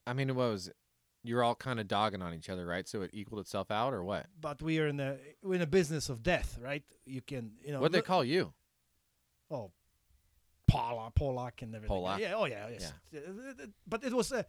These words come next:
Speaker 2: we were in the business, w-, it was a band of brothers in the business of death. We, I didn't
Speaker 1: Yeah.
Speaker 2: serve in any war,
Speaker 1: Yeah.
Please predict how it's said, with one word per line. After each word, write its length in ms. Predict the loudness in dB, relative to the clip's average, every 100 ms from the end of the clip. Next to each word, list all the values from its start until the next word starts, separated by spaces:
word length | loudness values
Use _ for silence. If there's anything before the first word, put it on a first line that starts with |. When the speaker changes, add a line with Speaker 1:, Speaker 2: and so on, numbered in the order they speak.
| -8 _ _ _
Speaker 2:
we 180 | 0 4
were 120 | 4
in 80 | 4
the 60 | 4
business, 520 | 4 4 4 2 -2 -8
w-, 180 | -8 -2
it 60 |
was 180 | 0 2
a 60 | 2
band 240 | 4 4
of 80 | 6
brothers 640 | 8 10 10 8 6 0 -2
in 60 | -2
the 80 | 4
business 360 | 6 6 4
of 120 | 2 4
death. 380 | 2 2 -12 -14 -16 _ _ _ _ _ _
We, 120 | -6 2
I 100 | 4
didn't 300 | 4 2 2
Speaker 1:
Yeah. 120 | 4 6
Speaker 2:
serve 140 | 8
in 100 | 6
any 200 | 6 6
war, 460 | 12 12 12 12 6 _ _ _
Speaker 1:
Yeah. 120 | -18